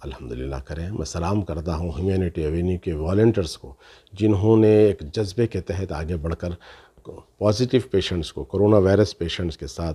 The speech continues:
गुस्ल, कफन, दफन तक अल्हम्दुलिल्लाह साथ दिए हैं और नेकी के साथ, नेकी के जज्बे के साथ ये काम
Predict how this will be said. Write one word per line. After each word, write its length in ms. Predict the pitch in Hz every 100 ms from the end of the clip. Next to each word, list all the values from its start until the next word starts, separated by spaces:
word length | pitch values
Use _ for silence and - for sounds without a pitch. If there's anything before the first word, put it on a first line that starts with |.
| 82
गुस्ल, 360 | - 98 98 80 -
कफन, 300 | 82 98 82
दफन 320 | 78 80 95 85
तक 220 | 104 -
अल्हम्दुलिल्लाह 560 | 76 80 82 78 76 78
साथ 220 | - 85
दिए 260 | 76 80 82
हैं 100 | 90
और 260 | - 87 -
नेकी 340 | 82 90 95
के 120 | 98 85
साथ, 300 | - 85 85 87
नेकी 240 | 87 87
के 100 | 82
जज्बे 320 | 80 80 78
के 120 | 92 -
साथ 280 | 82 73
ये 60 | 71
काम 240 | - 67